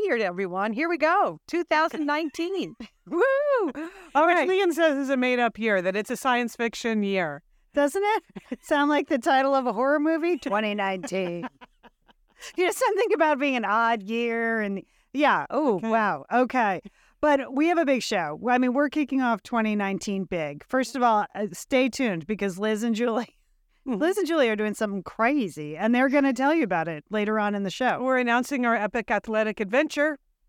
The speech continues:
Speaker 3: and
Speaker 1: Yes.
Speaker 3: the countdown begins. <laughs>
Speaker 1: Right, right. Well, really, I think the countdown should have begun, like, years ago,
Speaker 3: <laughs>
Speaker 1: Liz.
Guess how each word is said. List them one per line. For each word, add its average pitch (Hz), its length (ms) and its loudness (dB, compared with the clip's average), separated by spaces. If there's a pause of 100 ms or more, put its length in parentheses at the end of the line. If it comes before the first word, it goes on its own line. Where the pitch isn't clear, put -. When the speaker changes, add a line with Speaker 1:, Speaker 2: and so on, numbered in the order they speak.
Speaker 3:
and 233 180 2
Speaker 1:
Yes. 254 120 2
Speaker 3:
the 254 80 -2
countdown 285 400 2
begins. 294 640 -2
<laughs> - 360 -12 (100)
Speaker 1:
Right, 226 420 0
right. 262 280 0
Well, 233 200 0
really, 302 240 2
I 262 160 0
think 330 180 -4
the 302 80 -4
countdown 254 460 -2
should 220 160 -4
have 190 60 -12
begun, 190 400 -6 (280)
like, 190 240 -2
years 220 460 -4
ago, 180 180 0
Speaker 3:
<laughs> - 100 0
Speaker 1:
Liz. 175 320 -4